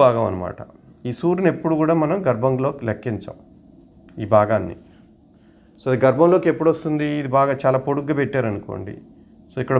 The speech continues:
పిల్లర్ వేసారనుకోండి, అప్పుడు ఇదంతా కూడా గర్భం కిందకి వస్తుందన్నమాట, ఆ పిల్లర్ ఉన్న వరకు కూడా. ఓకే, so, అదే మామూలు బిల్డింగ్ అయినా సరే, అదే నియమం వర్తిస్తుంది.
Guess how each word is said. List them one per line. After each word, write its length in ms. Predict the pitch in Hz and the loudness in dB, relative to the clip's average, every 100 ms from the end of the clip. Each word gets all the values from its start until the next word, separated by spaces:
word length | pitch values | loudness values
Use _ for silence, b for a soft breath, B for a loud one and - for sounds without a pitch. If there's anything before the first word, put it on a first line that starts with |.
| - | 0
పిల్లర్ 280 | 139 147 147 | 0 2 2
వేసారనుకోండి, 760 | 135 131 117 107 - 98 98 - - - _ - B B B - 110 | 2 0 0 -2 -6 -8 -8 -10 -18 -20 _ -20 B B B -4 -4
అప్పుడు 260 | 110 165 240 - - - - - _ _ _ _ - 117 | -2 0 0 -2 -10 -20 -20 -20 _ _ _ _ -6 2
ఇదంతా 340 | 120 127 143 143 | 2 4 0 2
కూడా 120 | 185 180 | 0 2
గర్భం 260 | 113 104 117 | 0 0 -2
కిందకి 240 | 117 110 - | -2 -6 -8
వస్తుందన్నమాట, 640 | - - 95 90 92 90 - - b b b b b b - | -14 -14 -16 -16 -16 -18 -20 -20 b b b b b b -18
ఆ 40 | - | -6
పిల్లర్ 280 | - 110 107 101 | 0 2 2 0
ఉన్న 100 | 101 95 | -4 -6
వరకు 220 | - - - | -8 -14 -18
కూడా. 160 | 82 - _ _ _ _ _ _ - | -18 -20 _ _ _ _ _ _ -10
ఓకే, 180 | 113 202 311 - B B B B - | -10 -10 -14 -20 B B B B -6
so, 60 | 120 113 | 0 2
అదే 180 | 143 156 151 131 - _ - _ _ - 113 | 4 2 0 -6 -16 _ -20 _ _ -8 0
మామూలు 340 | 113 127 127 123 110 | 2 4 4 2 0
బిల్డింగ్ 320 | 120 147 143 | 0 2 2
అయినా 160 | 143 143 147 | 0 -2 -4
సరే, 180 | 139 - - - _ - | -4 -8 -14 -20 _ -10
అదే 140 | 113 127 127 - 113 | -4 -2 -2 -4 -2
నియమం 220 | 110 120 190 | 0 -2 -4
వర్తిస్తుంది. 580 | 104 - - - 98 - | -6 -10 -16 -16 -16 -16